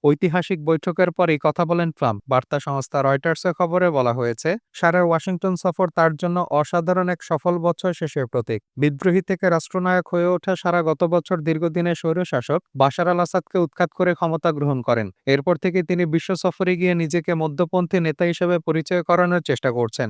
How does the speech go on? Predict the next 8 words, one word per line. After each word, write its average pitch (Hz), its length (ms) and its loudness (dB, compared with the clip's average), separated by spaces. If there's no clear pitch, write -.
তিনি 156 180 2
যুদ্ধবিধ্বস্ত 170 760 0
দেশকে 170 380 -4
ঐক্যবদ্ধ 170 520 0
করতে 139 380 -2
চান 131 200 -2
এবং 147 200 0
আন্তর্জাতিক 160 580 -2